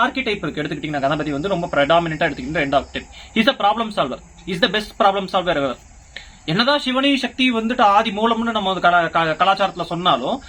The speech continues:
ஏன் வந்து முழுமுதற் கடவுளா கணபதி வச்சிருக்காங்க அப்படின்னா, அவர் வந்துட்டு சக்தியும் சிவனுடைய ப்ராப்ளம் சால்வ் பண்றது முக்காவாசி கணபதியா தான் இருப்பார். முருகர் வந்து எத்தனை ப்ராப்ளம் சால்வ் பண்றதுக்கு அனுப்புவாங்க? நீங்க பாத்துருக்கீங்களா புராணத்துல?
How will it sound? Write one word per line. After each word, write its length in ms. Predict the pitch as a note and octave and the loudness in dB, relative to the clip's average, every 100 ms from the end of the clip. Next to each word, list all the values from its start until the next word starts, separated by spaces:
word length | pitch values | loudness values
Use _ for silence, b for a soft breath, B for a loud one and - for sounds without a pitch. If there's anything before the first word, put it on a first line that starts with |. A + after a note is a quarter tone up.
| B F3 | B 0
ஏன் 100 | B3+ | 2
வந்து 140 | C4+ B3+ | 2 0
முழுமுதற் 400 | G#3 C#4 C#4 B3+ A3+ | 4 4 4 4 2
கடவுளா 240 | A3 A3 | 2 2
கணபதி 240 | F#3+ G3+ F#3+ | 2 0 0
வச்சிருக்காங்க 420 | E3+ F#3+ F3 D#3 D3+ | -2 -4 0 0 0
அப்படின்னா, 420 | B2+ C#3 C3+ A2 G3+ C4+ B B - | -4 -4 -4 0 0 0 B B 0
அவர் 160 | G3+ B3 | 2 2
வந்துட்டு 240 | B3+ D#4+ D#4+ A3+ | 0 0 0 -2
சக்தியும் 360 | - D4 D4 C#4 | 0 2 2 2
சிவனுடைய 500 | C4 C4 B3+ A3+ G#3 - | 2 2 2 2 0 2
ப்ராப்ளம் 320 | G#3 A#3+ B3+ A#3+ | 2 4 0 2
சால்வ் 160 | A#3 A#3 | 0 0
பண்றது 220 | B3+ A#3+ | 0 0
முக்காவாசி 340 | G#3+ G#3+ A3 | 2 0 0
கணபதியா 320 | F3+ F#3+ G3 F3+ | -2 0 0 0
தான் 100 | D#3 | -2
இருப்பார். 220 | B2+ C3+ | -4 0
முருகர் 300 | A3+ C#4+ C4 | 2 4 2
வந்து 160 | B3 G#3+ | 0 -2
எத்தனை 160 | G#3+ | -2
ப்ராப்ளம் 240 | G3+ G3 F3+ | 0 0 0
சால்வ் 140 | F3 | -2
பண்றதுக்கு 240 | D3+ D3+ D3+ | -2 -6 -6
அனுப்புவாங்க? 280 | C#3 C#3 C#3+ | -4 -4 -2
நீங்க 120 | C#3 | 0
பாத்துருக்கீங்களா 400 | C#3 B2+ B2+ A#2 | -2 -2 -8 -6
புராணத்துல? 420 | C3 B2+ A#2 A#2 | -6 -6 -6 -8